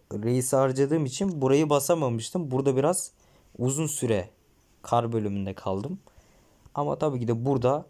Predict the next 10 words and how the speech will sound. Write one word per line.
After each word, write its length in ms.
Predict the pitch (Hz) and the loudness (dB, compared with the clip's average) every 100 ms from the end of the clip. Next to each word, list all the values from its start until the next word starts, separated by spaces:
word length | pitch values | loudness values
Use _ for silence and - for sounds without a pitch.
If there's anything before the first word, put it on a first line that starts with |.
| _ | _
hızlı 340 | - 131 135 143 | -2 0 2 0
hızlı 420 | 113 110 151 175 _ _ _ _ _ _ | 0 0 0 0 _ _ _ _ _ _
patır 300 | - 143 139 | -6 -2 -2
patır 260 | 107 117 165 | 0 0 2
alıyoruz 400 | 139 120 107 98 | 4 2 0 0
hayvanları. 600 | 98 95 92 98 127 151 _ _ _ _ _ | 0 -2 -4 -4 -4 -6 _ _ _ _ _
Bu 100 | 131 | -2
da 80 | 113 | -2
güzel 400 | 113 110 98 104 | 0 0 0 0
bir 160 | 139 | -2